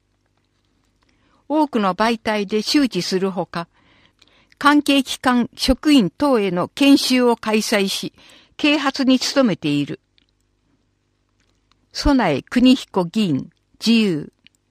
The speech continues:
児童虐待への対応で、母子保健法に基づく子育て世帯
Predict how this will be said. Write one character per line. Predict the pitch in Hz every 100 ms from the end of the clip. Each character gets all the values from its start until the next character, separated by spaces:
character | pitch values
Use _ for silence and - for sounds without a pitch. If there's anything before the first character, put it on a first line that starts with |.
| _ _ _ _ _ _ _ _ _
児 | - 254
童 | 269 294
虐 | 277 294 - -
待 | 190 175 202
へ |
の | 208 170
対 | - 226 208 208
応 | 190
で、 | 180 185 - _ _ _
母 | 226
子 | 254 302 -
保 | _ 240
健 | - 285 269
法 | - 262 254
に | 240
基 |
づ | 233 233 233 -
く | - 170 - - _ _
子 | -
育 | 262 294 285
て | 277
世 | 262 302
帯 | 202 147